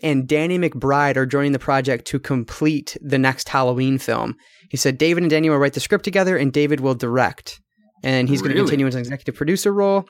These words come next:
Speaker 1: Um, and he said, "I might even do the music. Maybe. It could be kinda cool." And you'll get to see it in theaters October nineteenth, twenty eighteen.
Speaker 2: Oh, a year, a year
Speaker 1: So
Speaker 2: and change.
Speaker 1: that is pretty interesting.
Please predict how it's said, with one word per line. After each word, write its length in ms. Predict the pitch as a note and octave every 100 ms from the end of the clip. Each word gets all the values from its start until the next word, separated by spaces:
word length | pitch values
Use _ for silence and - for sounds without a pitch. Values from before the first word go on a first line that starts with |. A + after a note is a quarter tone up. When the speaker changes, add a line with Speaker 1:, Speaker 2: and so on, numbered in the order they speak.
| - - - _ -
Speaker 1:
Um, 220 | C3+ C3
and 20 |
he 60 | C#3
said, 140 | C3
"I 60 | C#3+
might 200 | D3 F3
even 140 | E3
do 80 | D#3+
the 80 | D3
music. 480 | C#3+ D#3+ C3+ A#2+ -
Maybe. 300 | C3 C3+ A#2+
It 80 | A#2
could 100 | -
be 80 | C3
kinda 220 | - B2
cool." 400 | - C#3 A#2 A#2+ - _
And 80 | C3
you'll 60 | B2+
get 100 | C3
to 80 | C3+
see 160 | -
it 60 | C#3+
in 80 | C3
theaters 280 | C#3+ D3
October 360 | C3+ G#2+ D#3 C#3
nineteenth, 500 | C#3 C3+ - D#3+ -
twenty 420 | - - C#3 D3+
eighteen. 640 | C3 B2+ - C3 A#2 - B2+ _ _ _ _ _
Speaker 2:
Oh, 320 | G#2 G2+ F#2+ F#2+ - -
a 100 | -
year, 480 | A2 A2+ A2 G2+ - _ -
a 40 |
year 200 | G2+ G#2+
Speaker 1:
So 100 | B2
Speaker 2:
and 40 | A#2
change. 100 | A#2
Speaker 1:
that 340 | F#2 F#3+ B3 A#3+
is 180 | F3+ D3+
pretty 220 | - D3+
interesting. 340 | B2+ - D3